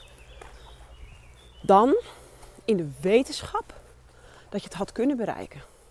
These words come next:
Want het is doable. Je potentie is altijd groter dan het probleem.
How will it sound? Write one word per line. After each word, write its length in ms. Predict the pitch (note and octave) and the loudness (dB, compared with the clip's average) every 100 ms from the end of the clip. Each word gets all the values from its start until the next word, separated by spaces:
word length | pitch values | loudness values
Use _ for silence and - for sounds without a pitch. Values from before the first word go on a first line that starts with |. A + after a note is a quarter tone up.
| - - - - | -20 -20 -20 -12
Want 120 | D3+ | -8
het 100 | F#3 | -4
is 160 | C4+ A#3+ | -4 -2
doable. 500 | G3 G#3 C#3+ C3 - - - - - - - - - - _ _ | -4 -2 -4 -6 -10 -18 -20 -20 -20 -20 -20 -20 -20 -20 _ _
Je 120 | F#3+ | -6
potentie 600 | G3+ G3+ - A#3+ C4+ G3+ | -2 -2 0 -2 -2 -4
is 120 | G3 - | -6 -4
altijd 280 | A3 A3 | -6 -6
groter 680 | - - G#3+ A3+ A3 G3+ - - - - - _ - - - - | -8 -2 0 0 0 -8 -10 -20 -20 -20 -20 _ -20 -20 -20 -8
dan 160 | F3+ F#3+ | 0 0
het 120 | - | 4
probleem. 480 | C4 C4+ G3 C3+ | 6 8 6 4